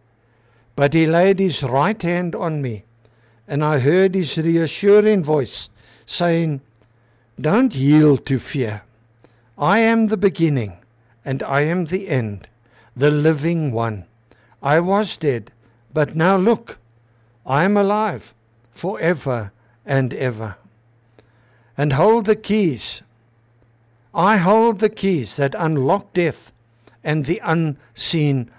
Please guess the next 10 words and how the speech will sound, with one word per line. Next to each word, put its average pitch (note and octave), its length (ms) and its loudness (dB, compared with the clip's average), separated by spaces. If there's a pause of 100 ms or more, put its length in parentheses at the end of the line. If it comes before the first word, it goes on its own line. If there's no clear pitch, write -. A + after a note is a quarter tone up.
(120)
world.'" A2+ 460 -4 (1500)
You C#3 140 -2
see, F#3 320 2
Hades, D3 800 0 (680)
that D3+ 600 -2 (960)
vast D3 680 0
abode C#3 640 2
of A#2+ 240 -4
the C3 120 0
dead, B2+ 420 0